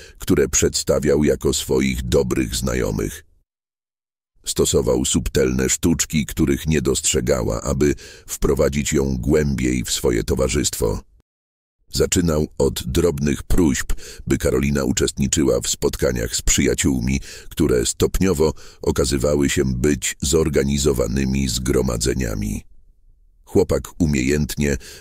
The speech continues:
wykorzystywał jej ciekawość, przedstawiając członkostwo w grupie jako jedyną drogę do prawdziwej wiedzy. Z każdym dniem umacniał w niej przekonanie,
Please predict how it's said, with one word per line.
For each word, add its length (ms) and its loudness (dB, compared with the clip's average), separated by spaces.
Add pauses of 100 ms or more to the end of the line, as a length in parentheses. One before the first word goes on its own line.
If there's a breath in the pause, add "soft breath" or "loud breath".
wykorzystywał 1000 0
jej 340 -2
ciekawość, 840 -2 (360 loud breath)
przedstawiając 800 0
członkostwo 720 0
w 100 -6
grupie 460 0 (360 loud breath)
jako 240 2
jedyną 680 2
drogę 440 0
do 180 2
prawdziwej 720 -2
wiedzy. 420 -4 (1200)
Z 80 -4
każdym 380 2
dniem 420 2
umacniał 640 2
w 100 -4
niej 220 0
przekonanie, 720 0